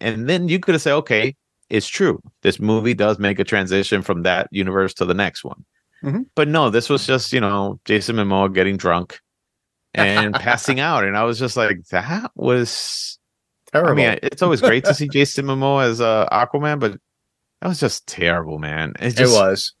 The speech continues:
Speaker 1: it was horrible. By the way, his wine is called Dirt, Dirtbag Wine.
Speaker 2: Yep.
Speaker 1: <laughs> So,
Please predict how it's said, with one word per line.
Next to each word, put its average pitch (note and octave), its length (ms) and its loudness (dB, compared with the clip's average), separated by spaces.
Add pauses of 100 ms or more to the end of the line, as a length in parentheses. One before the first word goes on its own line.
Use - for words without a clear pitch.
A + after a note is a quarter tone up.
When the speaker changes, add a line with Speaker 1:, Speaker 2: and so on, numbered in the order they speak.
(460)
Speaker 1:
it B2+ 160 0
was A2 240 2
horrible. F#2 580 2
By C3 180 0
the C3 100 2
way, G2+ 240 2
his A#2+ 220 0
wine G2 360 2
is F2+ 80 -4
called G2 260 0 (180)
Dirt, A2 220 0 (360)
Dirtbag G#2+ 600 0
Wine. E2 480 0 (580)
Speaker 2:
Yep. C3+ 220 -4
Speaker 1:
<laughs> - 680 -6
So, F#2+ 340 -2